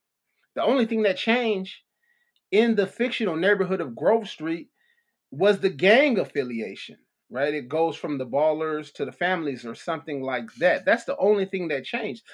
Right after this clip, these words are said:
So what do you think about that? Because what really seems to be the contradiction is the way in which these video games promote petty bourgeois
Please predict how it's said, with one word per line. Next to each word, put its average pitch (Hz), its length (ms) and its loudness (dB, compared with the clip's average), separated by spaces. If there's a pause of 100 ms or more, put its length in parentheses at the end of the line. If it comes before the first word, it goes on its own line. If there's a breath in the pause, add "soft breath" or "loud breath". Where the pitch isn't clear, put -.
So - 160 -2
what 220 220 4
do 277 80 0
you 254 140 -2
think 226 220 -2
about 151 360 0
that? 147 200 2
Because 151 300 -6
what 160 260 2
really 214 380 0
seems 143 320 -8
to 117 60 -10
be 117 100 -6
the 113 80 -10
contradiction 117 640 -10
is 117 120 -10
the 120 80 -12
way 131 200 -2
in 127 100 -6
which 123 240 -10 (280 soft breath)
these 139 200 -8
video 131 360 -6
games 123 540 -8 (300)
promote 135 540 -4 (1080)
petty 185 200 2
bourgeois 147 640 2